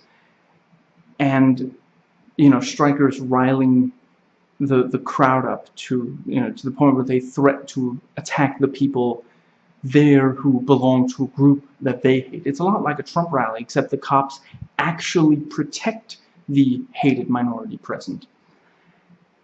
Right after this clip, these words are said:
And in, in the comic, Stryker doesn't knowingly work with a mutant. In fact, when Anne Reynolds turns out to be a mutant, he tosses her to her death, which is,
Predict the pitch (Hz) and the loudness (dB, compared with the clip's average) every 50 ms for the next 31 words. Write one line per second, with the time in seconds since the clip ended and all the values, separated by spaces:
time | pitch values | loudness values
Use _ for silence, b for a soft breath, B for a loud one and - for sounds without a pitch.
0 | _ _ _ _ _ _ _ _ _ _ _ _ 143 139 135 131 127 127 127 127 | _ _ _ _ _ _ _ _ _ _ _ _ -2 -2 0 2 4 6 6 4
1 | 123 123 127 - - _ _ _ _ _ _ _ _ _ _ _ _ _ _ _ | 4 2 -4 -10 -16 _ _ _ _ _ _ _ _ _ _ _ _ _ _ _
2 | _ _ _ _ _ _ _ _ _ _ _ _ 175 156 151 151 151 - - 156 | _ _ _ _ _ _ _ _ _ _ _ _ 6 6 8 8 6 4 4 6
3 | 143 143 139 139 135 - - - 190 196 196 185 156 143 139 - - _ _ - | 6 6 4 4 0 -4 -4 -2 -2 0 0 2 0 0 -2 -4 -10 _ _ -14
4 | - - - 151 147 147 143 147 139 139 143 - - - - - 151 151 156 156 | -14 -4 0 0 0 0 2 2 4 4 2 2 -2 -6 -4 -2 0 0 2 2
5 | 156 139 - 147 139 131 131 139 143 139 131 131 123 123 127 123 127 131 139 151 | 0 0 2 2 2 4 6 8 8 8 6 4 0 -2 -4 -6 0 2 2 2
6 | 151 - - - - 139 139 156 151 - - - _ _ 139 127 120 117 117 - | 2 -2 -10 -16 -2 2 2 2 2 0 -6 -18 _ _ 2 2 2 2 0 -2
7 | - 123 123 120 120 b b b b b b b b b b _ _ - 147 131 | -2 -2 0 -2 -4 b b b b b b b b b b _ _ 2 2 4
8 | - 139 135 131 - 139 131 127 127 127 127 - 143 135 123 123 127 147 180 185 | 4 2 0 2 0 2 4 4 4 4 4 2 -2 -2 0 2 4 4 4 4
9 | 160 143 131 - - - 139 135 127 127 165 185 180 - - 143 135 127 123 120 | 4 4 2 0 -2 -2 0 0 0 0 0 -2 -4 -6 -8 -4 -2 0 0 0
10 | 120 117 - - 131 127 127 135 139 - - 139 127 - - - - - 160 165 | 0 -2 -4 -4 -4 -2 0 -2 -2 0 0 -2 -4 -4 -6 -8 -2 2 2 2
11 | 160 160 - 127 - 123 117 - - 123 117 - - - _ - 135 131 - 123 | 2 0 -4 -8 -8 -8 -6 -4 -2 -2 -2 -4 -6 -12 _ -4 -4 -2 -2 -4
12 | 120 123 - _ | -6 -8 -12 _